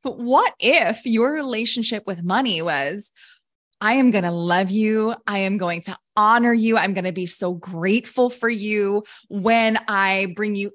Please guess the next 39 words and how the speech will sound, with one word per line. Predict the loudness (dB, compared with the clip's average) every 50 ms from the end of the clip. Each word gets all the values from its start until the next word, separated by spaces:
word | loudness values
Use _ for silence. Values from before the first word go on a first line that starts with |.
| _
into | -4 -2 -2 -2 -2 -2 -2
my | 0 0 0 0
space, | -4 -6 -4 -2 -2 -2 -2 -4 -6
I'm | -6 -4 -4
gonna | -4 -4 -4 -4
love | -2 0 0 0 0
you. | 0 0 0 -2
And | -2 -4
I'm | -4 -6 -4 -2
also | -2 -2 0 -2 -4 -6
gonna | -4 -4 -4 -4 -4
bless | -4 -6 -8 -4 -2 0 0 0 -2 -6 -6
you | -6 -6 -6 -6 -6 -8 -10 -12 -18 -20 -16 _ -2
as | 2 2 2 2 2 0
you | 0
go | 0 0 0 -2 -2 0 0
out | 2 2 2 0
into | -4 -6 -6 -6
the | -6 -6
world | -4 -2 0 0 0 0 0 -2 -4 -4
and | -4 -4 -6 -6
do | -4 -2 0 2 2 2 0 -2 -2 2
all | 2 4 4 4
of | 2 0
the | 0 -4
good | -2 -2 -2 -4 -4 -6
things | _ -6 -4 -2 -2 -2 -2
that | -4 -4 -4
you | -2 0 0
are | 0 0
meant | 0 -2 -4 -4 -6 -10
to | -14 -16
do. | -14 -6 0 2 2 2 4 2 0 -2 -2 -8 -16 -20 -8 _
And | 0 2
we're | 2 2
gonna | 2 0 -2 -4 -4 -2
have | 0 0 0 0 0 -2
this | -4 -6 -6 -8
trust | -8 -8 -8 -8 -4 0 0 0 0 0 -4 -4 -4 -6 -6 -12